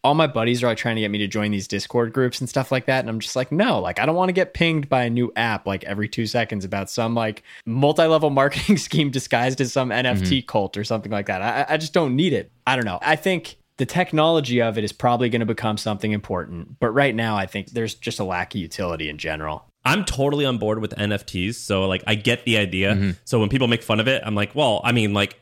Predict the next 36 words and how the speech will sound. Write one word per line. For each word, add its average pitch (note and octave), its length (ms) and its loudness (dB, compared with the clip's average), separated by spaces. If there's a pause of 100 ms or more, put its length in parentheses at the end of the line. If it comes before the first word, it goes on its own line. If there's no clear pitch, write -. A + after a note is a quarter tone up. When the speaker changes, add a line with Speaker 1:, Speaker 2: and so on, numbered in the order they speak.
(280)
Speaker 3:
someone's B2 300 2
buying G#2+ 220 2
a F#2 60 0
hundred G#2 220 2
thousand G2 260 0
dollar F#2+ 200 4
Rolex F#2 680 0
or F2+ 320 2
a - 80 -2
twenty A#2+ 260 2
million G#2+ 240 4
dollar G2+ 220 4
Mona G2 200 2
Lisa F#2+ 480 2
or F#2+ 80 0
whatever G2+ 260 2
it F#2 60 0
is." F#2+ 160 0
So, G2 120 -2
like, F#2 120 2
Speaker 1:
Right. A2+ 440 0
Speaker 3:
at A#2 80 -4
the B2 100 2
end A#2+ 120 2
of G#2+ 80 2
the A2 60 4
day, A#2 220 2
like, G2+ 300 -2 (320)
someone D#3 320 2
just C#3 180 -2
likes A2 380 0
the A#2 100 -4
story A#2+ 400 2
behind G#2+ 320 0
this G#2+ 140 0
Rolex. G#2+ 540 0